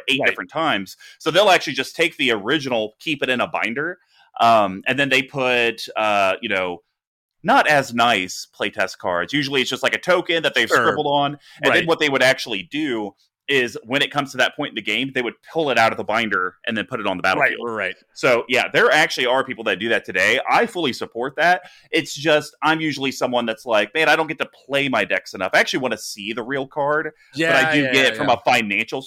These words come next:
Speaker 1: perspective. I mean, I wouldn't have lost my Serra Sanctum if I would have done that.
Speaker 2: Wait,
Speaker 1: But
Speaker 2: did you still not find that?
Speaker 1: I, yeah, it's gone. It's
Speaker 2: No way!
Speaker 1: it's outta here. Yeah, and I just looked it up the other day. It's, like, three hundred bucks now, four hundred
Speaker 2: <laughs>
Speaker 1: bucks.
Speaker 2: Oh, no.
Speaker 1: And when I lost it, I think it was only worth, like, eighty,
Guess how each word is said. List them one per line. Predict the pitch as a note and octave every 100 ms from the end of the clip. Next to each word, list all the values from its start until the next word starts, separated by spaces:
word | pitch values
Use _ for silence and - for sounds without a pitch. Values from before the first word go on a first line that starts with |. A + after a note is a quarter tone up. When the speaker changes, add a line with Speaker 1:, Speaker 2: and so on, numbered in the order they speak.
| -
Speaker 1:
perspective. | D#3 - C#3+ D3 F3 E3+ -
I |
mean, | B2 A#2+
I | A#2
wouldn't | A#2 D3
have | B2+
lost | B2+ C3 -
my | D3
Serra | - F#3+ D3
Sanctum | - G2 - F2+
if | F2
I | G2+
would | F2+
have | F#2+ -
done | - F#2
that. | E2+ E2 - _
Speaker 2:
Wait, | C#4+ C4+
Speaker 1:
But | A3
Speaker 2:
did | G3
you | D4+
still | C#4 D4+
not | D4+ C#4
find | - F#3 C4
that? | D4+ E4 D#4+ - -
Speaker 1:
I, | B2 C#3+ C#3 A2+
yeah, | C3 C#3+
it's | E3+
gone. | C#3+ G2 E2+ E2 -
It's | B2 -
Speaker 2:
No | G3 F4+ F4+ E4+ F4+
way! | G4 G4+
Speaker 1:
it's | -
outta | B2+ A2
here. | G2 F2+ F2 _ _ -
Yeah, | A#2+ G#2 - -
and | D3
I | E3+
just | E3+ E3
looked | G3 F3
it |
up | D3+
the | D#3 C#3
other | C#3
day. | B2+ C#3
It's, | D3+
like, | D3 -
three | - A#2 C3+
hundred | C#3 C3+
bucks | A#2 A2+ - -
now, | C#3+ D#3
four | - B2+ C3+
hundred | C#3 B2+
Speaker 2:
<laughs> |
Speaker 1:
bucks. | A2+ A2+ - - - -
Speaker 2:
Oh, |
no. | B3+ B3+ -
Speaker 1:
And | C#3
when | C#3+
I | C#3
lost | A#2+ B2+ C3+ D#3+
it, |
I | C3+
think | G3
it |
was | D#3
only | C3+ A#2
worth, | A2+ A#2
like, | A2 -
eighty, | F2+ F#2 G2+ A2